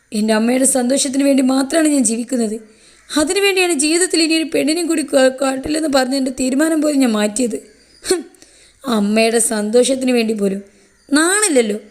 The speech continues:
ഇങ്ങനെ സംസാരിക്കാൻ. എന്നിട്ട് കൂടെ കൂട്ടികളുടെ സന്തോഷം തല്ലിക്കെടുത്തി. നിന്റെ നന്മ ആഗ്രഹിച്ചുകൊണ്ട് അമ്മ വാശി കാണിച്ചപ്പോൾ അമ്മയുടെ സന്തോഷം കാണാൻ വേണ്ടി ഒരു പെണ്ണിൻ്റെ ജീവിതം വെച്ച് കളിച്ചവനാ നീ. അവളെ ജീവിതം നശിപ്പിച്ചവൻ.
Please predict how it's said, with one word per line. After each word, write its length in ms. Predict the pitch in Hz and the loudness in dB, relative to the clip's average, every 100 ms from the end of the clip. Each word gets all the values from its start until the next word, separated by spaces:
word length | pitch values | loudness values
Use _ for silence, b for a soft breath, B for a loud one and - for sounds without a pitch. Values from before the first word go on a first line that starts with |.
| - | -10
ഇങ്ങനെ 300 | 240 254 311 | -2 0 0
സംസാരിക്കാൻ. 580 | 311 254 220 240 220 - - b b b b b | 0 -2 0 -2 -2 -8 -12 b b b b b
എന്നിട്ട് 280 | 247 262 277 277 | 2 2 0 0
കൂടെ 220 | 269 320 | 0 2
കൂട്ടികളുടെ 420 | 349 339 359 339 | 0 0 2 2
സന്തോഷം 460 | - 311 320 349 349 | 0 -2 0 0 -2
തല്ലിക്കെടുത്തി. 600 | 302 269 330 294 226 247 - _ b b b - | -2 0 0 -2 -4 -10 -12 _ b b b -2
നിന്റെ 240 | 240 254 | 2 2
നന്മ 300 | 285 277 277 339 | 2 2 2 0
ആഗ്രഹിച്ചുകൊണ്ട് 600 | 339 349 349 330 339 330 | 0 0 -2 -4 -4 -4
അമ്മ 220 | 294 330 | -2 0
വാശി 340 | 311 294 330 | 0 0 -2
കാണിച്ചപ്പോൾ 500 | 349 330 330 311 359 - b b b b - | -2 -2 -2 -4 -8 -14 b b b b -2
അമ്മയുടെ 440 | 277 311 392 427 | 0 2 0 0
സന്തോഷം 420 | 370 330 330 339 | -2 0 0 0
കാണാൻ 200 | 320 311 311 | 0 0 2
വേണ്ടി 200 | 311 392 - - | 0 -2 -4 -2
ഒരു 140 | 294 | -2
പെണ്ണിൻ്റെ 480 | 262 311 330 392 392 | 0 -2 0 0 0
ജീവിതം 340 | 302 320 320 | 0 -2 -2
വെച്ച് 200 | 311 254 | -2 -2
കളിച്ചവനാ 500 | - 240 220 285 277 | -2 0 2 2 2
നീ. 140 | 220 226 - b b b b b b | 0 -6 -12 b b b b b b
അവളെ 320 | 214 214 233 | 0 2 2
ജീവിതം 440 | 226 240 254 285 285 | 2 0 0 0 2
നശിപ്പിച്ചവൻ. 640 | 269 262 285 262 226 | 0 -2 0 0 0